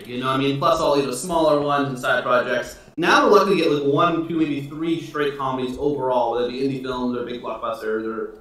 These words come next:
you know, for the year, if that, maybe. We get very few just pure comedies now, you know what I mean? Now you get, like, superhero movies that have sort of jokes in them, I guess, and, you know, like, other action films that sort of have quippy one-liners rather than just, like, a straight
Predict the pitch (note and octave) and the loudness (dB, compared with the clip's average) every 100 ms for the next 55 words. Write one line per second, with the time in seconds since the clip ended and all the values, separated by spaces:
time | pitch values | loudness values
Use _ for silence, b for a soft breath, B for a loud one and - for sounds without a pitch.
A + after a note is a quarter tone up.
0 | - D#3 C3+ A#2 A2 - - D#3 C3+ B2 | -4 0 2 2 -2 -4 0 2 2 0
1 | B2 - C#3 C3+ A2+ F#2+ - - _ - | -2 -2 -4 -6 -8 -10 -12 -20 _ -10
2 | C#3+ A3 F3 F3 D#3+ - D#3 D3 B2+ B2 | -2 0 2 4 2 0 0 2 0 -4
3 | - - - - G3 F#3 E3+ E3 - D#3 | -10 -20 -20 -6 4 6 8 8 4 4
4 | C#3+ C3+ B2 A#2+ A2+ G#2+ - - C3 C#3+ | 4 4 0 -4 -8 -10 -12 -10 -6 -2
5 | C#3+ D3 D3+ E3 E3+ E3 D#3 C#3 C3+ B2+ | 0 2 2 2 2 2 2 2 0 0
6 | - - _ - C4 G#3+ F#3+ D#3 D3 C3+ | -10 -20 _ -6 0 2 4 4 4 4
7 | B2+ C#3 C#3+ C#3 C#3 - - - F3 D#3 | 2 0 2 2 0 -6 -14 -4 2 2
8 | C#3+ C3+ B2 B2+ B2 A#2 A2+ A2+ - C3 | 4 2 0 -4 -6 -6 -8 -10 -12 -10
9 | C3 C3+ C3+ A#2+ A#2+ A#2+ - - - - | -6 -2 -2 -2 -4 -6 -10 -20 -20 -20
10 | - E3 F3+ F3+ E3+ F3 E3+ D3 C#3+ B2+ | -6 2 6 8 8 4 0 -4 -2 -2
11 | B2 B2 C#3 C3+ C3 A#2+ - D#3+ D#3+ C#3+ | -4 -2 0 0 0 -2 -4 -4 -2 0
12 | C#3 B2 A#2 G#2 G2 C3 C3+ C3+ C3 B2 | 2 0 0 -4 0 2 4 2 -2 -6
13 | - - C#3+ C3+ | -6 0 2 2